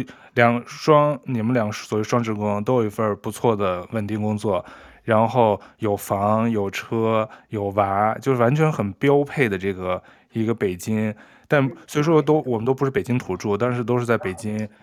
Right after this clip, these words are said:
在北京读完书，然后生根落地发芽，就是做得很好，就是很标准的那一套流程。但现在你原来在学校那些同学，现在他们怎么样？就是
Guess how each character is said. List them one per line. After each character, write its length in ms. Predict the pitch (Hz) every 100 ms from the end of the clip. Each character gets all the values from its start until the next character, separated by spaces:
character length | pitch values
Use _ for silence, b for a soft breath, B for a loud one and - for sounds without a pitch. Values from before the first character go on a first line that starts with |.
| 98 95
在 140 | 117
北 140 | 104 101
京 140 | 110
读 100 | 110
完 180 | 107 107
书， 280 | - 107 104
然 160 | 101
后 100 | 104
生 240 | 101 117 113
根 260 | 113 113
落 120 | 110 107
地 140 | 101
发 240 | 95 104 104
芽， 180 | 92
就 140 | 90 107
是 140 | 110 - _ -
做 200 | - 135
得 80 | 110
很 240 | 104 104 117
好， 180 | 117 92
就 120 | 117
是 80 | 110
很 280 | 104 98 92
标 200 | 131 131
准 160 | 127 92
的 80 |
那 100 | 95
一 60 | 95
套 180 | - 98
流 200 | 90 90
程。 200 | - - - b b b
但 220 | 156 156
现 160 | 175 160
在 220 | 156 131 B B
你 140 | 117 107
原 180 | 113
来 140 | 139 143
在 160 | 139
学 180 | 123 113
校 160 | 117 127
那 80 | 113
些 100 | 120
同 220 | - 131
学， 280 | - 101 117
现 140 | 151
在 80 | 120
他 120 | 110
们 80 | 104
怎 120 | 101
么 60 | 90
样？ 160 | 95 98
就 120 | 131
是 140 | 127